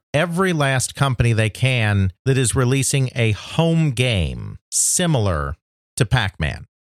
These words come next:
And they're going after stuff, uh, both in video game systems and on computers. Uh, Sierra Online, Online Systems,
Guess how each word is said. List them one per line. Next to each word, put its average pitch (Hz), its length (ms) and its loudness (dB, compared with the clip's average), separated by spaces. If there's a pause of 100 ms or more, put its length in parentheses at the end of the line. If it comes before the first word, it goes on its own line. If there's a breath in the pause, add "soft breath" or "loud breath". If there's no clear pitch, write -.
(500)
And 139 100 4
they're 156 100 2
going 180 180 2
after 165 240 0
stuff, 156 540 -2
uh, 131 240 2
both 147 340 0
in 117 680 2 (140)
video 147 240 2
game 135 180 2
systems 147 380 0
and 147 160 0
on 135 120 2
computers. 113 580 0
Uh, 113 220 2
Sierra 127 460 0
Online, 117 580 -2
Online 107 380 2
Systems, 95 520 -2